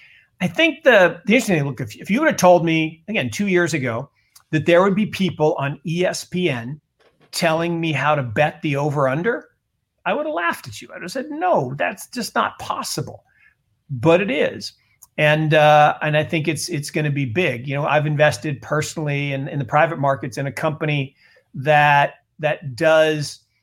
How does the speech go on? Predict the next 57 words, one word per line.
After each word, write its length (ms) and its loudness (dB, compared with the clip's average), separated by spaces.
uh, 280 -4
like, 240 -6
natural 480 -2
language 460 0
processing 1000 0
of 460 -2
questions 640 -2
you 140 -2
might 240 2
ask 400 2
if 100 -10
you 60 -6
were 100 -6
thinking 280 -4
about 180 0
doing 180 -4
a 40 -6
bet. 260 -2
Like, 220 -4
you 60 -8
know, 80 0
"How 320 2
many 300 0
threes 580 -4
did 160 -8
Steph 460 -2
make 420 -4
in 160 -4
the 80 -2
last 320 0
five 360 -2
games?" 420 -10
And 100 -6
it'll 220 -6
tell 220 -2
you 120 -4
the 200 -4
answer, 200 -8
and 140 -4
you 80 -6
can 140 -8
decide 340 -6
if 60 -10
you 100 -6
wanna 220 -4
bet 340 -2
on 100 -6
the 80 -4
number 220 -2
of 100 -4
threes 280 -4
he's 160 -6
gonna 160 -6
make 260 -4
in 80 -8
this 140 -8
game. 260 -4